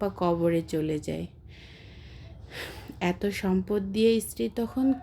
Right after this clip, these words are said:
কী করবে বলুন তো? যার যৌবনে একটা শখ পূরণ করতে সারা রাত কাঁদতে হয়েছে।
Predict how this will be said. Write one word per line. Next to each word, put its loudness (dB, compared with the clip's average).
কী 6
করবে 0
বলুন 2
তো? -2
যার 2
যৌবনে 4
একটা -2
শখ -2
পূরণ 2
করতে -4
সারা 0
রাত 2
কাঁদতে 2
হয়েছে। 2